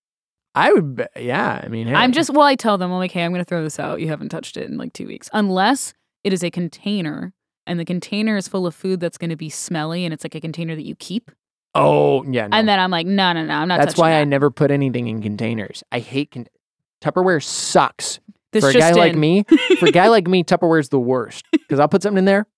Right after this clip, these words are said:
Speaker 1: completely forget it exists. A-, the amount of times that I've had, like, Tupperware <laughs> containers and I just throw them out <laughs> 'cause I'll put,
Speaker 2: Yes. <laughs>
Speaker 1: I'll put,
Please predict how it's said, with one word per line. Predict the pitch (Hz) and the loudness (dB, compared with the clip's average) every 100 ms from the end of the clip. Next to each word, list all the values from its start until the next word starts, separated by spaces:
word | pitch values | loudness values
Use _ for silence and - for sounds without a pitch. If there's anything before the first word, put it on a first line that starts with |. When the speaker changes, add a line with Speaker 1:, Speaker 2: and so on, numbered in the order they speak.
| _ _ - | _ _ -6
Speaker 1:
completely | 135 160 180 180 | 0 4 6 4
forget | 180 170 165 | 4 2 2
it | 151 | 2
exists. | 127 123 185 - - _ _ _ - - | 0 2 2 2 -12 _ _ _ -14 -4
A-, | 165 | 2
the | 185 | 4
amount | 202 311 | 4 2
of | - | 2
times | 170 180 | 0 2
that | 165 | 2
I've | 135 151 | 2 0
had, | 175 | 0
like, | 147 - | -2 -4
Tupperware | 131 147 165 | -2 2 0
<laughs> | - | 0
containers | 180 165 175 175 190 - - _ - - - - | -4 0 2 4 2 0 -6 _ -20 -20 -16 0
and | 202 180 - | 2 2 2
I | 160 | 2
just | 175 - - | 2 0 0
throw | 160 156 170 | 4 6 6
them | 175 | 6
out | 143 143 220 | 6 4 4
<laughs> | 233 - - - - - - - 480 370 - | 4 0 -4 -10 -10 -8 -8 0 4 4 4
'cause | 202 | 4
I'll | - 175 - | 6 4 6
put, | 226 | 6
Speaker 2:
Yes. | 311 349 - - | 6 4 0 -2
<laughs> | |
Speaker 1:
I'll | 330 359 196 185 202 | 2 4 6 4 4
put, | 175 143 | -4 -8